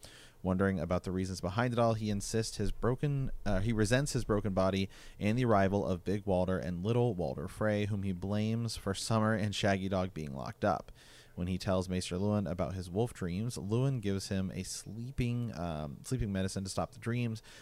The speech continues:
but that night the dream, he dreams he is Summer trapped in the Godswood. This week, Bran two. Bran receives the Lords of the North at Winterfell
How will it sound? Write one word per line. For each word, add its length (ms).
but 140
that 180
night 240
the 80
dream, 400
he 200
dreams 240
he 100
is 100
Summer 300
trapped 500
in 180
the 100
Godswood. 640
This 260
week, 340
Bran 360
two. 420
Bran 280
receives 420
the 80
Lords 440
of 160
the 80
North 300
at 120
Winterfell 600